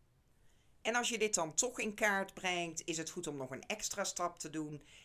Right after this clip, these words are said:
en ook te gaan kijken wat jouw onderscheidende waarde is. Hè, wat maakt jou onderscheidend? Wat is echt typisch jij? Want je bent waarschijnlijk niet de enige ondernemer die doet wat jij doet.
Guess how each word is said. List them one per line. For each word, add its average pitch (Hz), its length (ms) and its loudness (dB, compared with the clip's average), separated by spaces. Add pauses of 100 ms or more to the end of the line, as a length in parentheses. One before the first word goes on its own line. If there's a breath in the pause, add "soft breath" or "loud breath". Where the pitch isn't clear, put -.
(120 loud breath)
en - 180 2
ook 208 180 4
te 185 100 0
gaan 180 180 -2
kijken 156 380 2
wat 147 140 0
jouw 131 320 0
onderscheidende 156 960 0
waarde 143 400 2
is. - 460 -14 (680 soft breath)
Hè, 180 280 -2
wat 220 300 4
maakt 185 400 0
jou 165 280 0
onderscheidend? 147 1040 -4 (140)
Wat 170 340 2
is 175 240 2
echt 160 380 0
typisch 208 460 -2
jij? 107 340 -10 (640 soft breath)
Want 220 300 6
je 220 60 -2
bent 180 240 2
waarschijnlijk 175 520 0
niet 165 180 -4
de - 120 -8
enige 214 680 0 (100)
ondernemer 185 680 2
die 170 160 -2
doet 190 260 -4
wat 165 200 2
jij 156 200 2
doet. 147 420 -4